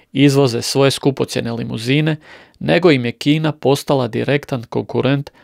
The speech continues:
na tržištu automobila u borbi za svakog pojedinog kupca.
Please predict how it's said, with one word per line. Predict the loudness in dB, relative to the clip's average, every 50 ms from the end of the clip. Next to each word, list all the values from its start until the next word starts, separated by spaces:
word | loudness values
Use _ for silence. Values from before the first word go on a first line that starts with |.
| _ _
na | -8 -8 -8
tržištu | 0 0 0 0 0 -2 -2 -2 0
automobila | 0 0 -2 -4 -6 -8 -6 -8 -2 0 2 4 4 4 4 2
u | 0 -2
borbi | -2 2 2 4 4 4 2 0 -2
za | -2 -4 -8
svakog | -8 -8 -8 -8 -2 0 0 0 2 0 -2 -4 -4 _
pojedinog | 0 2 4 4 4 2 -2 -4 -4 -8 -8
kupca. | _ -8 -6 -6 -8 -10 -14 -18